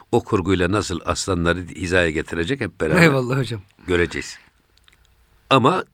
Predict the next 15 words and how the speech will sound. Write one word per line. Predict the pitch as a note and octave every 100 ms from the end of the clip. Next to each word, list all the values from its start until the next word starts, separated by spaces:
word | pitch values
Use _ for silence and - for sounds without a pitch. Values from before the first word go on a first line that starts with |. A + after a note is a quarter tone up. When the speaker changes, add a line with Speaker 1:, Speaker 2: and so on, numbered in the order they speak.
| _
Speaker 1:
tabii | A#2 A2+
insanoğlu, | - A#2+ A2 C#3+ A#2+ F#2+ G#2 - _ _ _ _ _ _ _ _ -
şimdi | G2+ F#2+
Cenab-ı | F2 G#2+ G#2 F2 A#2+
Hak | -
insanoğlunda, | G#2 F#2+ G#2+ G2+ F#2 F2 E2+ A2+ - _ - - - - -
e, | E2 E2 -
yarısını | D2+ G#2 A#2 G2 G#2+ G#2+
hayvani | G#2 G2+ G#2 G#2 F#2
duygularla, | G#2 F#2 G2+ A#2 C#3+
yarısını | A2+ G#2 G2+ - G2+ F2+
da | B2+ - -
meleki | F#2 G2+ F#2+ - G2
hasletlerle | F#2+ - G2 - G#2 F#2 D2
donatmış. | D#2 C#2+ - - -